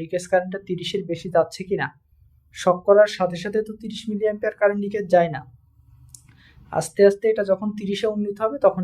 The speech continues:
ট্রিপ করবে, এটার জন্য আপনার কয়েক মিলি সেকেন্ড লাগতে পারে। আমাদের এখানে বাল্ব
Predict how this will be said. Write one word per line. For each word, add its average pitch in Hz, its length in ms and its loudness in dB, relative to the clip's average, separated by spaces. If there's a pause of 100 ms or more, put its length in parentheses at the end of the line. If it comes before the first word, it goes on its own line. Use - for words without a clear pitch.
ট্রিপ 147 220 -8
করবে, 147 220 -2
এটার 180 200 6
জন্য 180 180 -6
আপনার 175 220 -10
কয়েক 170 240 4
মিলি 165 240 -8
সেকেন্ড 160 280 -8
লাগতে 147 280 -8
পারে। 139 140 -6 (460)
আমাদের 185 320 4
এখানে 196 180 -2 (100)
বাল্ব 170 200 8